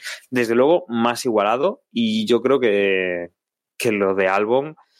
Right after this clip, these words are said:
eh, vamos a tener que seguirlo muy de cerca. Si bien Verstappen es un, un piloto ya con experiencia, con, que ha pasado una época,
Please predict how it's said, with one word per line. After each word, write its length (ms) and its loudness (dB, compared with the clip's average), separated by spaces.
eh, 580 -6
vamos 300 -4
a 80 -2
tener 180 0
que 80 -4
seguirlo 800 2
muy 180 2
de 140 2
cerca. 520 -4
Si 200 -4
bien 240 0
Verstappen 500 -2
es 160 -8
un, 640 -4
un 160 -6
piloto 320 2
ya 480 0
con 200 -2
experiencia, 880 0
con, 560 -4
que 80 -2
ha 20 -4
pasado 240 -2
una 300 0
época, 540 -4